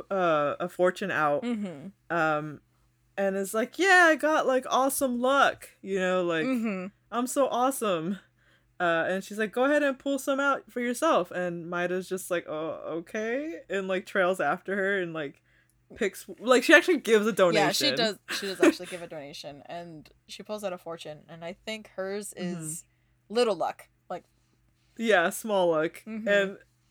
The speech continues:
Speaker 1: Yuko, like, laughs, and she's like, "You lose, haha."
Speaker 2: <laughs>
Speaker 1: And it's so funny 'cause it's, like, so childish.
Speaker 2: Yeah.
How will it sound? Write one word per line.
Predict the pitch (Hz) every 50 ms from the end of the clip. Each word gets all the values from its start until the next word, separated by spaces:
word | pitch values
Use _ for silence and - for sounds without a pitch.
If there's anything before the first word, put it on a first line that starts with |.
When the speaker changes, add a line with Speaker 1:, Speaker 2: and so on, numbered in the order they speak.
| _ _ -
Speaker 1:
Yuko, | 208 226 240 - 285 285 269
like, | 262 247 247 -
laughs, | 190 175 170 165 151 147 147 160 180 226 233 - - - - - - _ _ -
and | 247 247 254
she's | 240 247 247 233 254
like, | 254 247 -
"You | 240 269 302 294
lose, | 247 226 233 233 233 233 233 240 254 269 - - -
haha." | - - 240 220 240 240 202 202 202 202 214 247 -
Speaker 2:
<laughs> | - - _ _ - -
Speaker 1:
And | - 196 208 208 202
it's | 202 240 247 -
so | - - 262 254 339
funny | - - - 214 220 226 220 220
'cause | - 269 214
it's, | 220 208
like, | 349 370 320 -
so | - - 311 294 285 285
childish. | - - - - 175 160 185 220 240 294 311 370 370 339 - - - - -
Speaker 2:
Yeah. | 302 381 403 392 381 330 277 240 202 185 180 180